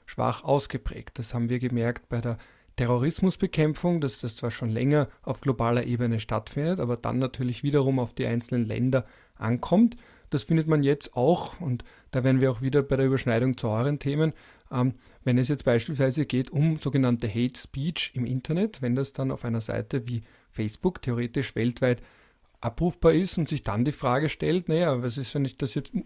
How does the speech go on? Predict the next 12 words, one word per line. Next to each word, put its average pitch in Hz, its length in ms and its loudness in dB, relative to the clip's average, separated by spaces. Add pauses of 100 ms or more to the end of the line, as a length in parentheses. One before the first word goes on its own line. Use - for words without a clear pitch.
kann 160 180 2
ich 214 140 2
jetzt 180 320 -2
als - 200 -8
einzelner 156 460 0
Staat, 65 460 -2
ein 135 100 -2
global 123 420 2
agierendes 151 540 0
Unternehmen 131 640 0
dazu 156 260 -4
verpflichten, - 720 -2